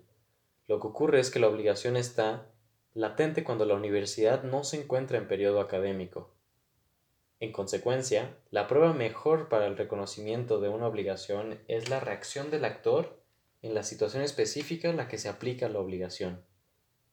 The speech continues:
Una prueba, desde luego secundaria y no siempre de fiar, es la respuesta verbal a una pregunta como esta: "¿Qué haría usted en esta o la otra situación?".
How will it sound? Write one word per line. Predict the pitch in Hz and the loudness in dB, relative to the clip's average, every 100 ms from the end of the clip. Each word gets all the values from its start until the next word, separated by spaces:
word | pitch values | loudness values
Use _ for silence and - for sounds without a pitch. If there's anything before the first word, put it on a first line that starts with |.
| _ | _
Una | 117 123 135 | -4 -2 0
prueba, | 123 120 107 | 6 8 6
desde | 95 101 101 | 2 0 2
luego | 104 123 | 2 2
secundaria | 123 - 98 98 104 107 107 - | 0 -8 -6 -2 0 2 0 -4
y | 107 | -6
no | 110 | -6
siempre | 120 131 131 127 | -4 -4 0 0
de | 104 | 0
fiar, | - 98 127 - - _ _ _ _ _ _ | 0 -2 -2 -6 -14 _ _ _ _ _ _
es | - 117 | 0 2
la | 160 | 4
respuesta | 131 123 127 127 131 | 2 -2 -4 -2 0
verbal | 113 104 107 131 | 2 2 2 2
a | 117 | 0
una | 113 120 120 | 0 -4 -2
pregunta | 98 92 104 104 113 | -4 -2 -6 -6 -6
como | 92 92 | -6 -4
esta: | 107 107 95 - _ _ _ _ _ _ | -6 -8 -14 -16 _ _ _ _ _ _
"¿Qué | 135 160 | 0 2
haría | 160 147 151 135 | 4 2 2 2
usted | 123 120 127 131 151 - | 2 -2 2 2 2 -2
en | 113 107 | -8 -4
esta | 120 135 - 127 | -4 -4 -2 0
o | 110 | 2
la | 101 95 | 2 4
otra | 113 113 101 | 4 2 -4
situación?". | - 90 92 - 95 90 | -6 -10 -8 -6 -8 -8